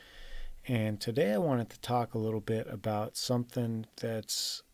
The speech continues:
kind of a little addition to the equation of time and how we use it. And that's discipline. I was thinking today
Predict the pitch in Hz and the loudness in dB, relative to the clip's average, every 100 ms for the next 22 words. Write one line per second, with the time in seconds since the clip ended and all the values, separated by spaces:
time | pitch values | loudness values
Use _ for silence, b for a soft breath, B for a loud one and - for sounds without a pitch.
0 | _ _ - 127 156 147 143 123 104 - | _ _ -8 -4 -2 -2 -2 -4 -8 -12
1 | - - _ _ _ _ - 120 113 113 | -14 -20 _ _ _ _ -6 -2 0 2
2 | 110 113 95 120 131 - 117 98 95 - | 0 -2 -2 2 4 4 2 -2 -4 -12
3 | - _ - 117 104 101 95 85 B B | -20 _ -2 0 0 -2 -6 -10 B B
4 | _ _ 104 110 120 104 - 123 120 120 | _ _ -6 -4 -4 -8 -4 2 4 4
5 | 101 98 101 104 - - 104 90 92 90 | 2 -6 -6 -10 -8 -8 -6 -8 -8 -8
6 | 95 104 95 87 101 113 92 82 - B | -4 -4 -4 -4 -2 -2 -4 -10 -16 B
7 | B B B B B B - 110 104 101 | B B B B B B -4 0 0 0
8 | 92 - 110 104 - 107 135 - 135 - | -4 -2 0 0 -2 2 4 4 0 -4
9 | 98 85 - - B B B B B B | -6 -8 -16 -20 B B B B B B
10 | B - - - 131 123 - 185 185 156 | B -20 -10 0 2 2 2 0 -2 -2
11 | - 107 110 98 95 101 | -2 0 0 0 -2 -6